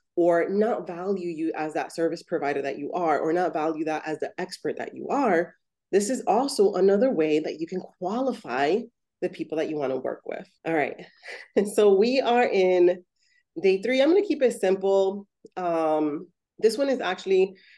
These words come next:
day three is ridiculously simple. And I was like, you know, <laughs> I, I just couldn't not,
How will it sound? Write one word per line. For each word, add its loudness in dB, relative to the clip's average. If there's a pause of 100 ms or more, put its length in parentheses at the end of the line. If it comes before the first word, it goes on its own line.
(140)
day 2
three 2
is 4
ridiculously -2
simple. -4
And 4
I 4
was -2
like, -4
you 0
know, 4
<laughs> 2
I, -4 (640)
I 0
just -2
couldn't 4
not, 2